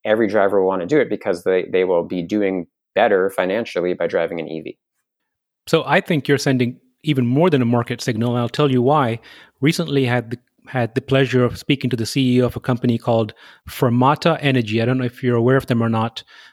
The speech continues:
Speaker 2: Um, essentially, they have a V to X model, vehicle to X, but a lot of what they're focused on is vehicle to grid. I also think there's a revenue, a revenue opportunity there.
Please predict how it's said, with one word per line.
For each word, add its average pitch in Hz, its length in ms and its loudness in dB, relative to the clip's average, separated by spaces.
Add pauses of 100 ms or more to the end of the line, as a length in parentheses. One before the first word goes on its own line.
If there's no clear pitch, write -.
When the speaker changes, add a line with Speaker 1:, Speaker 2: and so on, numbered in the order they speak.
(220)
Speaker 2:
Um, 117 360 -4
essentially, 139 320 0
they 127 120 4
have 123 180 2
a 120 280 0 (120)
V 117 240 -2
to 135 220 -2
X 131 200 -2
model, 117 400 0
vehicle 127 500 0
to 123 180 -12
X, - 380 -4 (720)
but 127 120 -4
a 131 40 0
lot 143 140 4
of 131 40 -4
what 135 140 0
they're 127 100 -2
focused - 340 -2
on 120 120 0
is 107 120 -6
vehicle 127 400 0
to 120 100 -6
grid. 120 580 0 (420)
I 117 80 -4
also 143 220 -2
think 143 340 -4 (100)
there's 123 160 -2
a 117 60 -2
revenue, 131 420 0 (160)
a 117 60 -6
revenue 151 320 2
opportunity 120 480 -2
there. 113 280 -2